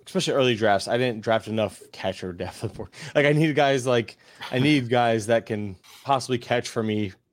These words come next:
come, I don't know, May, 'cause I picked terrible catchers in some early drafts, or I picked, like, guys like Francisco Alvarez, where I really thought would break camp. And then the more we got info, the more signings they made, trades they made, I'm like, "Yeah, that's not happening." And now they're,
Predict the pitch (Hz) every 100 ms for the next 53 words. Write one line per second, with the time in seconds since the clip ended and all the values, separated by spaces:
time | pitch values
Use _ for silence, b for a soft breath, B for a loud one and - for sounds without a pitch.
0 | _ - 120 113 113 110 120 120 104 110
1 | 113 92 101 98 101 113 127 123 110 104
2 | 107 - 120 - - 127 120 - 120 -
3 | 123 123 135 139 131 139 139 135 - 156
4 | 131 113 B B B B 127 120 135 -
5 | 127 117 - 120 120 110 113 - 117 120
6 | - 110 113 117 117 107 107 101 123 123
7 | 123 120 - 107 95 - 110 - _ -
8 | - 107 113 113 _ - - - 113 117
9 | 110 98 110 110 110 104 104 98 - -
10 | 113 123 113 107 104 104 - 110 120 113
11 | 107 110 98 - 117 110 110 110 110 107
12 | 101 95 110 107 110 117 - 98 101 101
13 | 117 113 120 120 120